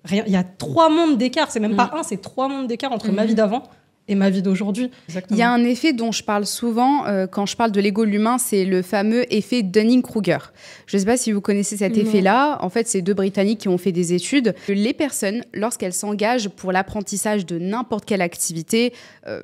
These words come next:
Speaker 3: n'importe quel do-, domaine, là, on va prendre par exemple le voile ou bien l'islam en général,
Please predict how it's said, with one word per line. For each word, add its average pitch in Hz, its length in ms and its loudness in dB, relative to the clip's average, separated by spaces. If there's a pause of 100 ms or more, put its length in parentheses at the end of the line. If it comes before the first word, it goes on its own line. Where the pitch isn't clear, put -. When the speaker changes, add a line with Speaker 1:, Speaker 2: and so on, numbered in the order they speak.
Speaker 3:
n'importe 208 360 -4
quel 190 260 -4
do-, 190 180 -2
domaine, 185 480 -2
là, 190 100 0
on 190 40 0
va 175 100 -2
prendre 180 220 -4
par 170 80 -2
exemple 185 320 -2 (160)
le 180 180 0
voile 185 480 0 (280)
ou 190 100 -6
bien 180 280 -2
l'islam 185 500 -4
en 180 60 0
général, 175 640 0